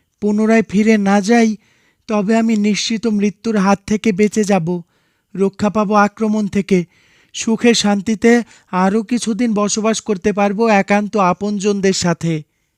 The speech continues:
কিন্তু না, জীবনের চেয়ে ওয়াদার মূল্য অনেক বেশি,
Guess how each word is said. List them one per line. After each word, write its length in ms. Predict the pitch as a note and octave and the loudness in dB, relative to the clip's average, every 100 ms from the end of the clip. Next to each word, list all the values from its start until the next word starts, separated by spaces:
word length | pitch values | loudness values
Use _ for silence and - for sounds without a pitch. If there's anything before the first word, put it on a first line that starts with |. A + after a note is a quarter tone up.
| _ _ _ | _ _ _
কিন্তু 280 | A#3+ G3+ A#3+ | 0 0 2
না, 280 | A3 G3+ E3 _ _ _ _ - G3+ | 2 2 -2 _ _ _ _ -8 -2
জীবনের 460 | G#3 G3+ G#3+ A3 | 0 2 2 0
চেয়ে 180 | G3+ A#3 | 2 2
ওয়াদার 420 | A3 G3+ G3+ G#3+ | 2 2 2 2
মূল্য 300 | G#3+ A3 A3+ | 0 0 0
অনেক 380 | G#3+ G#3 A3+ F3+ | 0 0 0 0
বেশি, 400 | G3+ F#3 - F#3 | -2 -2 -2 -4